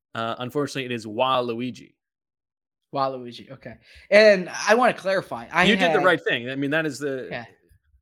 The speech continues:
Speaker 1: by
Speaker 2: I had heard, I had heard of Wario, but I didn't know who specifically he was,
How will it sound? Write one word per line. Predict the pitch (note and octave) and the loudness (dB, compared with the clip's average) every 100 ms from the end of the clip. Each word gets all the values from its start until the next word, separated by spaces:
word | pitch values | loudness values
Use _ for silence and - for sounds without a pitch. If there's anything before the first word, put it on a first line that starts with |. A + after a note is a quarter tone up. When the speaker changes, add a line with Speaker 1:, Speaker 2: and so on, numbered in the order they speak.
| _ _ _ - A#2+ | _ _ _ -8 -2
Speaker 1:
by | B2+ | 2
Speaker 2:
I | A3+ | 6
had | A3+ B2 A#2 | 6 4 2
heard, | G3 G#3+ A#3+ B3+ - | 4 4 4 0 -4
I | F3+ | -2
had | G3 C#3 - E3 | -2 -4 -8 -10
heard | F3+ G#3 A3 | -6 -4 -4
of | A3+ G3+ | -6 -8
Wario, | G#3 A3 A3 A3+ | -6 -6 -6 -8
but | E3+ | -6
I | D#3+ | -6
didn't | E3 | -6
know | E3 D3 | -8 -10
who | D#3 | -14
specifically | - C#3 D#3 D3 C#3 C#3 C3 - _ _ _ | -18 -16 -16 -18 -18 -16 -18 -20 _ _ _
he | - C#3+ | -12 -12
was, | B2 B2 - - | -8 -10 -10 -20